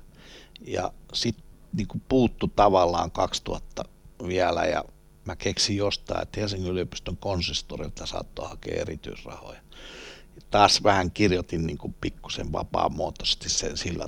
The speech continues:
tavalla, että ymmärrettiin, että joukkue on, niin kuin, yliopistojoukkue ja menee pelaa Ruotsiin. Vastaava Tukholman yliopistoa vastaan tai jotain. Ja sieltä herätäsi sitten, kaikkialta tuli se kaksi tonnia, eli kuusituhatta markkaa.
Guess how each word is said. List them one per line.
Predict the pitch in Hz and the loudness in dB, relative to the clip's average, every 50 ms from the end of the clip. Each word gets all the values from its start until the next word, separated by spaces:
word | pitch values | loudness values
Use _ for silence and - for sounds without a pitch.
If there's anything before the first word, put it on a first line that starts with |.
| - | -6
tavalla, | - 82 78 78 - - | -6 -4 -2 -2 -4 -4
että | - - 85 | -6 -8 -8
ymmärrettiin, | 82 - - - - - - - - - - | -6 -4 -4 -4 -4 -6 -8 -8 -10 -10 -10
että | - - - | -8 -8 -8
joukkue | - - - - - - - - | -8 -8 -10 -14 -14 -12 -12 -10
on, | 98 - | -10 -10
niin | - - | -10 -10
kuin, | - 85 82 | -8 -6 -6
yliopistojoukkue | 85 - - - - - - - - - - - - - - - - | -6 -6 -6 -8 -10 -10 -10 -10 -10 -10 -10 -10 -12 -14 -12 -10 -10
ja | - - | -10 -10
menee | - 65 - - - - - - | -10 -12 -12 -14 -16 -10 -8 -8
pelaa | - - - - - | -8 -8 -8 -10 -10
Ruotsiin. | - 120 - - - - - - - - - - - - - - - - - - - - | -10 -10 -12 -12 -10 -10 -10 -10 -12 -16 -20 -20 -20 -20 -18 -18 -18 -18 -20 -20 -14 -12
Vastaava | 95 92 - - - - - 135 165 143 - - - - - - - - - - - - - | -8 -6 -6 -6 -4 -4 -4 -2 -2 -4 -6 -8 -10 -14 -16 -16 -18 -18 -18 -18 -18 -14 -12
Tukholman | - - - - - - - - 73 - | -12 -12 -10 -10 -8 -8 -6 -6 -6 -6
yliopistoa | - - - - - - - - - - - - | -8 -8 -10 -10 -10 -10 -10 -10 -10 -12 -12 -8
vastaan | - - - - - - 110 107 90 90 | -8 -8 -8 -8 -8 -8 -8 -8 -6 -4
tai | - 110 90 - | -2 -2 0 0
jotain. | - 90 - - - 90 85 - - - - - - - - - - - - - - | -2 -2 -4 -6 -6 -6 -6 -6 -8 -14 -18 -18 -16 -14 -14 -14 -14 -16 -16 -18 -8
Ja | - - 104 101 101 95 - - - | 0 6 10 10 10 10 8 2 -4
sieltä | - - - 123 113 98 - - | 4 8 10 10 10 10 8 4
herätäsi | 85 107 107 101 87 85 - - 85 - | 4 6 6 4 4 2 0 -4 -4 -2
sitten, | - - 90 - - - - | -2 -2 -4 -6 -8 -10 -2
kaikkialta | - - 117 - - - - 92 - - - | 2 4 4 4 4 0 -4 -6 -6 -6 -6
tuli | - 92 92 90 - - - - | -4 -2 -2 -2 -4 -6 -12 -14
se | - - - | -12 -6 0
kaksi | - 98 92 - - - | 2 2 2 0 -2 -6
tonnia, | - 87 85 87 90 90 85 | -8 -8 -8 -8 -8 -8 -8
eli | 85 - | -8 -10
kuusituhatta | 104 - - 87 85 - - - 82 73 - - - 80 | -8 -6 -6 -6 -6 -6 -8 -10 -12 -12 -12 -10 -10 -8
markkaa. | - 78 73 - - - - - - - - - - | -6 -6 -8 -8 -10 -14 -18 -18 -18 -16 -16 -16 -18